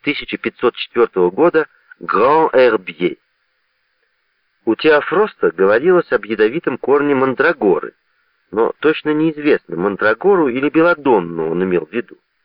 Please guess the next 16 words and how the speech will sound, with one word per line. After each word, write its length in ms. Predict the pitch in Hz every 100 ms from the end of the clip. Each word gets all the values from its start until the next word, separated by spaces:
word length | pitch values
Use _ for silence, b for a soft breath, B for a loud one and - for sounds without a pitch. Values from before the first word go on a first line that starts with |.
| _ _ _ _ _ _ _ _ _
Атропос — 560 | 98 117 170 214 107 - _ _ _ _ -
имя 180 | 175
греческой 480 | 175 123 147 - 160
богини, 600 | 160 165 92 87 80 82
в 40 | -
буквальном 480 | 87 117 151 151
переводе 520 | 131 87 85 135 160 113
означающее 800 | 87 - - 131 139 - 135 - _ _ -
"неизбежное". 720 | 127 156 127 127 101 - _ _ _ _ _ _ _ _ _ _ _ _ _ _ _ _
Это 180 | - 120
была 280 | 127 131
богиня 400 | 123 117 123 120 113
смерти, 540 | - 123 123 - _ _ _
старшая 500 | 110 123 110 - 87
из 100 | -
трех 280 | _ 101 104